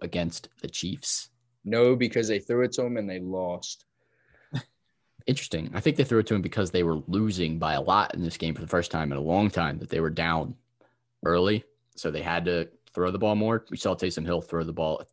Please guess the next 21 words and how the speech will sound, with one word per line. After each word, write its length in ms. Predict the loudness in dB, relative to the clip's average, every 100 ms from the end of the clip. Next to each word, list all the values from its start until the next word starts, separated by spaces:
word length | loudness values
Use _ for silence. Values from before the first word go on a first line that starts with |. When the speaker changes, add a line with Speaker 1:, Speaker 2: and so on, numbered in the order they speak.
| -6
Speaker 1:
ton. 320 | -4 -2 -4 -10 _ _
So 180 | -8 -4
I 60 | -2
think 200 | -4 -2
they 80 | 0
might 160 | 0
be 80 | -2
down 240 | 0 0
again 240 | 0 -2 0
in 80 | 0
this 120 | 0
Chiefs 260 | -2 -4
game, 260 | 0 0 0
and 100 | -4
I 40 | -6
think 240 | -6 -10 -12 _ _ _ _ _ _ _ -18 -4
Alvin 200 | -2 -2
Kamara 300 | -2 0 0
should 260 | -2 -6 -4
be 120 | -6
fine. 300 | -4 -6